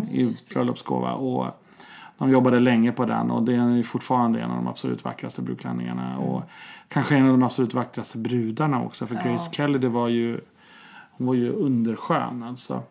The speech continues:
Speaker 1: Vilken skönhet.
Speaker 2: Och det som var lite intressant med det där bröllopet, det var det att när, när,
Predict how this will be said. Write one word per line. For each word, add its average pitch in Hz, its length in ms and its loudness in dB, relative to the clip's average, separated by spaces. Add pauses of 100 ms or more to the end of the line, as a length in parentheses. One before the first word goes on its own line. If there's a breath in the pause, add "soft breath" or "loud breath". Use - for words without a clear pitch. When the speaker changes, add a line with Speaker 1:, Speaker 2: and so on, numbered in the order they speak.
(120)
Speaker 1:
Vilken 180 280 -10
skönhet. 170 540 -8
Speaker 2:
Och 160 180 0
det 156 100 4
som 147 160 0
var 147 60 4
lite 151 200 4
intressant 170 680 6
med 135 160 6
det 117 60 4
där 117 60 2
bröllopet, 120 540 0
det - 80 -2
var - 180 2
det 120 160 -2
att 120 200 -4
när, 110 360 2 (760 loud breath)
när, 113 320 4